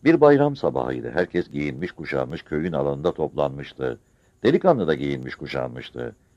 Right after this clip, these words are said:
Bir yeni yetme kadar değildi, daha çok bir çocuğa benziyordu. Kalabalığın karşısında durup şöyle bir baktıktan sonra, "Bana bak orospu avratlı pehlivan," dedi, "korkak köpek," gülüyordu. Pehlivan kalabalığın ortasından hışımla ona doğru atladı.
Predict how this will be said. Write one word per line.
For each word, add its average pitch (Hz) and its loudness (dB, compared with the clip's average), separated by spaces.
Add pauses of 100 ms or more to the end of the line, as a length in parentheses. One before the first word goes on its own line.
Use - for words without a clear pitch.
(120)
Bir 143 6
yeni 117 2
yetme 104 2
kadar 90 0
değildi, 80 -2
daha 95 0
çok - -4
bir 90 0
çocuğa 78 -2
benziyordu. 64 -6 (580)
Kalabalığın 139 8
karşısında 123 0
durup 92 -2
şöyle 101 4
bir 82 2
baktıktan 82 0
sonra, 71 -2 (340)
"Bana 139 8
bak 113 6
orospu 104 6
avratlı 113 8
pehlivan," 76 2
dedi, 69 -2
"korkak 107 4
köpek," 73 2 (200)
gülüyordu. 76 0 (680)
Pehlivan 120 4
kalabalığın 92 4
ortasından 82 -4
hışımla 85 -2
ona 76 0
doğru 69 -2
atladı. 62 -4